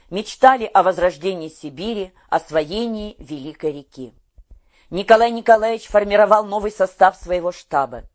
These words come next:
К нему приходили с рекомендательными письмами влиятельных лиц офицеры из лейб-гвардейских полков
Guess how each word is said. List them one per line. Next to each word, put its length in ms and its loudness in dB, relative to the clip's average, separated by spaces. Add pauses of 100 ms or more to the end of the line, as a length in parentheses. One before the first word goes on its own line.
(400)
К 80 -12
нему 220 2
приходили 560 -2
с 120 -10
рекомендательными 880 0
письмами 600 -12 (180)
влиятельных 640 2
лиц 300 -10
офицеры 540 2
из 260 -8
лейб-гвардейских 840 -2
полков 420 -4